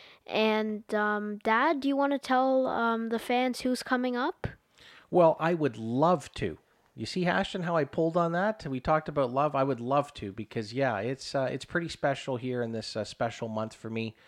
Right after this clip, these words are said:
Speaker 2: uh, fifty years bold. Um, so Ashton and I installed a very special edition of our father-son free-for-all segment that's coming up very, very shortly here. We're gonna be joined, um, by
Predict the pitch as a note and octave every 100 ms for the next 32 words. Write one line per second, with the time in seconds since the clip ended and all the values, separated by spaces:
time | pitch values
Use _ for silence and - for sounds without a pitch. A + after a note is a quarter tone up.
0 | - - - G#2 - B2 - A#2+ A2+ G#2
1 | - G#2+ G#2 G#2+ A2 G#2 F#2+ F#2+ F#2+ -
2 | - _ - A#2+ A#2+ C#3+ - D3+ C3+ B2+
3 | B2 B2 A2+ - - A2 A2+ A#2 G#2+ G#2
4 | B2 F#3 F#3+ - - G3+ - A3+ F#3+ C3+
5 | A2 - A2 G2+ G#2 - A2 G2+ G2+ G2+
6 | - G#2 G2+ G2 - - _ - - B2
7 | A2+ A#2+ G#2+ G2+ G#2 - G2 C3 C3 G#2+
8 | - - D3+ D3+ C3 B2+ - - _ _
9 | - G2 A#2+ D3 G#3 B3+ G3+ G3 G3 F#3
10 | - E3+ G#3 - A2+ E2+ - A2+ G2 F2
11 | D3+ - _ _ _ - C3+ F3 A3 A3
12 | G#3+ D#3+ D3+ C3 A2 A2 A#2 - G#2+ G#2+
13 | G#2 G2+ G2 G#2+ G#2 G#2